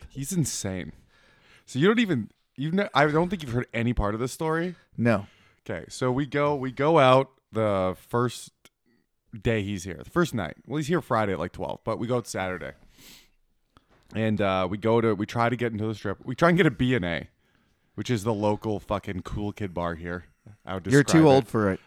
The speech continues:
Speaker 1: I am too old for it. But it was, we went to the show <laughs> earlier, right?
Speaker 2: Yeah.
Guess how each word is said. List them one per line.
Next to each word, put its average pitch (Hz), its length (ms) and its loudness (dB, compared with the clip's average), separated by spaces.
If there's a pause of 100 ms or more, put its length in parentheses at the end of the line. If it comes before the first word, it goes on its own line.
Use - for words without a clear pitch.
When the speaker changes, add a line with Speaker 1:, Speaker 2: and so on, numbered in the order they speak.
Speaker 1:
I 170 140 4
am 208 120 6
too 117 200 -2
old 95 160 -4
for 95 260 -4
it. - 80 -6 (400)
But 139 160 6
it 156 60 4
was, 135 180 -2
we 147 140 2
went 175 240 4
to 190 100 8
the - 60 10
show 190 360 10
<laughs> - 0 -
earlier, 113 440 6
right? 120 340 4 (100)
Speaker 2:
Yeah. 107 280 -8